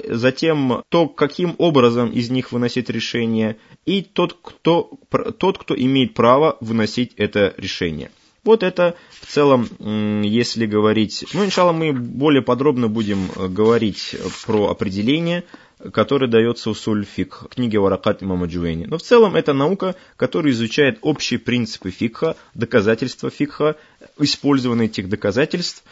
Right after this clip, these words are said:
и, э, качество того, кто может выносить эти решения. Поэтому это одна из важнейших наук, ее называют инструментом для иджтихада и обязательной наукой для муджтахидов. Так как мы не являемся муджтахидами и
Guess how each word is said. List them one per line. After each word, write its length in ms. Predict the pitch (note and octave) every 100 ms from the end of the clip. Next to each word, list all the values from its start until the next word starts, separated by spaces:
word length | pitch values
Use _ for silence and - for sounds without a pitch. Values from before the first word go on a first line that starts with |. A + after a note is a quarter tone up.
| - _
и, 280 | - F3+ F3+ -
э, 340 | B2 A#2+ A2+ - _
качество 520 | D#3 D#3+ D3 - A2+
того, 260 | G#2+ A#2 C#3
кто 200 | C#3+ A2+
может 280 | A#2+ A#2+ -
выносить 380 | G#2 G2+ A#2+ G2
эти 180 | F#2+
решения. 460 | F#2 F2 - E2+ D#2+
Поэтому 480 | - G#3+ F3 C#3 - -
это 320 | E3+ C#3 A#2
одна 320 | G#2+ G#2+ B2+
из 100 | G#2
важнейших 520 | G#2+ A#2 C3+ B2 -
наук, 300 | B2+ E3+ G3 -
ее 220 | A2+ A2
называют 680 | G#2 G#2 G#2+ G#2+ G2 - - - - -
инструментом 640 | A#2+ - C3+ C3 A2 F#2+
для 120 | F#2 F#2
иджтихада 560 | - B2 D3+ F#3+ G3+ - - _ -
и 400 | A#2+ A#2+ A#2 G#2+
обязательной 540 | A2+ G#2+ A2+ D3 C#3+ A#2+
наукой 300 | A2 A#2 G2+
для 100 | G2+
муджтахидов. 640 | G2 - A2+ G#2 A#2 E3+
Так 180 | - D#3
как 200 | B2+ -
мы 180 | C3+ C3+
не 180 | A2+ A2
являемся 460 | G#2+ C#3+ C#3+ -
муджтахидами 640 | A2+ A2 - A#2+ G#2+ G2+ G2
и 320 | G#2 G#2 G2